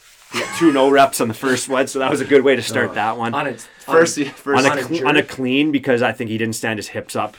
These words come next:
Speaker 1: 'cause it's hang clean,
Speaker 2: Yeah.
Speaker 1: right? Guys, we talked about that in class, right? You, you hang clean, you have to stand up tall, then you can proceed into it, and he didn't stand up tall enough, I guess.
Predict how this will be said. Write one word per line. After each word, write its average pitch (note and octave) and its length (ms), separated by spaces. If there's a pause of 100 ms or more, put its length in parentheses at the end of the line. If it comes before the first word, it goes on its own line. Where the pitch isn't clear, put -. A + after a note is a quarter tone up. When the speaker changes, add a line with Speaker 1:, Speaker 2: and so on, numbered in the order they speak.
(100)
Speaker 1:
'cause G#2 120
it's G#2+ 140
hang E3+ 200
clean, D#2+ 300 (160)
Speaker 2:
Yeah. D#2+ 160
Speaker 1:
right? G2 120
Guys, G#2+ 200
we G2+ 40
talked G#2+ 200
about G2 140
that G2 120
in F#2 60
class, F#2 340
right? F#2 100
You, G#2+ 120 (100)
you A2 120
hang A#2+ 280
clean, A#2+ 160
you A2+ 80
have A2 80
to - 80
stand G#2+ 220
up - 80
tall, G2 360
then G#2 220
you G2+ 100
can G2 180
proceed - 360
into F#2 300
it, G2 180
and A2+ 80
he G#2 60
didn't F#2 180
stand F2 300
up - 140 (600)
tall E2 180
enough, D2+ 240
I G#2 60
guess. G#2 220